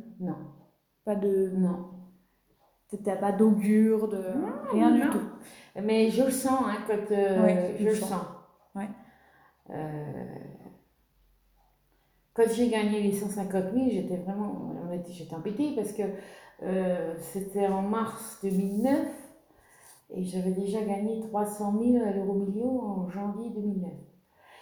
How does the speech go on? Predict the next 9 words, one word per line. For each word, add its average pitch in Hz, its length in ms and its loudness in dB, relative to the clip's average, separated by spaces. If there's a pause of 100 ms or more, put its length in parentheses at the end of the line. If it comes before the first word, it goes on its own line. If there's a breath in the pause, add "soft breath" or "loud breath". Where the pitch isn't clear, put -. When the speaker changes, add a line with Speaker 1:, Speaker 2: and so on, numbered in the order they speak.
(220 soft breath)
Speaker 2:
Ouais. 196 60 -6 (160)
Speaker 1:
Donc, 185 320 -2
euh, 160 680 -2 (220)
Speaker 2:
En 214 100 2
janvier 226 360 2
deux 226 140 0
mille 254 380 2 (100)
neuf. 196 200 0
Speaker 1:
neuf. - 80 -4